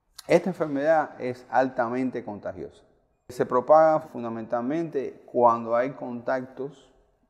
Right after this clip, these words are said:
eh, de persona a persona, de piel, a través de abrazos, relaciones promiscuas, o en algunos deportes donde hay un contacto físico muy íntimo,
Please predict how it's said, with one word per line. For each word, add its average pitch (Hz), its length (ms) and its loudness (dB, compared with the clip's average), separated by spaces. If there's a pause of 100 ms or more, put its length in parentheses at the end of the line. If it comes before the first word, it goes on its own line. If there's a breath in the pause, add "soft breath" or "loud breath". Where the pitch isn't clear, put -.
eh, 101 840 -4
de 101 200 -8
persona 123 420 -6
a 131 40 -12
persona, 123 460 -10
de 107 80 -10
piel, 117 300 -8
a 104 100 -4
través 104 280 -8
de 123 80 -6
abrazos, 110 680 -6 (220)
relaciones 101 580 -4
promiscuas, 104 720 -8 (520 soft breath)
o 123 160 2
en 120 80 0
algunos 156 380 0
deportes 147 640 -2
donde 117 380 -4
hay 120 220 2
un 127 300 -4
contacto 120 480 -2
físico 113 480 -6
muy 113 220 -6
íntimo, 151 380 -8